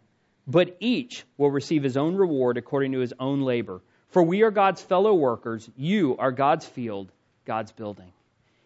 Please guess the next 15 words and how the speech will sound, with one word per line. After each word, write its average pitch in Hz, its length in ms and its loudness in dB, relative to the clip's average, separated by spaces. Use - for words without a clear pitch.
He 180 120 0
is 180 160 2
not 190 240 -2
calling 175 460 -2
you 127 280 -2
to 160 100 2
be 160 260 -2
Billy 139 280 2
Graham. 120 380 -8
He's 147 180 -6
calling 180 500 0
you 113 360 -4
to 127 120 -6
see 160 300 -6
people 131 560 -4